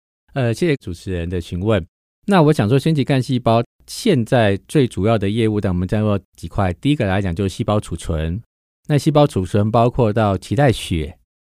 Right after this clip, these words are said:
间质干细胞，那这间质干细胞来自于脐带与胎盘，就是我们人体上最年轻的一个器官。OK，那接下来来讲的话，我们这几年也开始做成人周边血的，还有成人免疫细胞的储存。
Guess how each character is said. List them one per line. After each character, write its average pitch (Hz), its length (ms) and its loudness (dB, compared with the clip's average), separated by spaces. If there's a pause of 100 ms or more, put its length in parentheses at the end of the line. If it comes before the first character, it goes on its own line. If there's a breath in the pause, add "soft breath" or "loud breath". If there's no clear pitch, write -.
(120)
间 151 220 2
质 110 200 -2
干 117 160 0
细 110 160 -4
胞， 101 300 0 (240)
那 117 140 0
这 127 140 0
间 170 160 0
质 143 120 -2
干 131 160 0
细 - 100 -6
胞 120 160 2
来 101 160 2
自 107 140 -2
于 104 60 2
脐 - 240 -6
带 113 160 2
与 82 100 0
胎 98 240 -2
盘， 80 340 -2
就 95 140 -4
是 90 460 -4
我 90 40 -2
们 92 140 0
人 98 140 0
体 90 100 -8
上 95 260 -2
最 107 320 0
年 87 280 -2
轻 - 180 -4
的 120 100 0
一 95 60 -2
个 87 140 -4
器 - 180 -10
官。 98 260 -2 (580)
OK， 98 360 -4 (260)
那 165 80 0
接 156 160 0
下 190 180 2
来 127 100 4
来 120 80 2
讲 95 180 -4
的 90 80 -6
话， 107 240 0
我 92 60 -2
们 95 120 -2
这 - 120 0
几 92 160 -4
年 85 120 -2
也 95 100 -2
开 110 140 -2
始 95 160 -6
做 104 280 0
成 - 280 -4
人 110 280 2
周 123 160 0
边 127 200 2
血 85 220 -2
的， 80 340 -4
还 98 200 -4
有 101 120 0
成 98 220 -4
人 104 120 0
免 90 140 -2
疫 92 80 -2
细 - 140 -8
胞 101 180 2
的 90 120 -2
储 - 160 -10
存。 80 360 -6